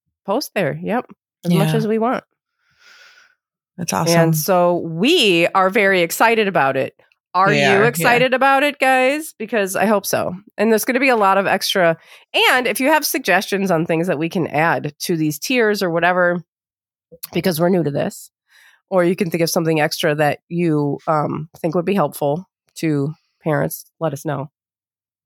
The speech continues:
Speaker 2: But the important thing is that the,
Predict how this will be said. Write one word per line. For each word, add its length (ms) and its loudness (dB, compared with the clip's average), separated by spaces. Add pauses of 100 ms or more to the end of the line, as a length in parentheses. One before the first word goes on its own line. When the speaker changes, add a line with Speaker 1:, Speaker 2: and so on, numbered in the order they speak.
(760)
Speaker 2:
But 160 2 (120)
the 120 4
important 420 0
thing 140 2
is 180 2
that 160 -2
the, 380 2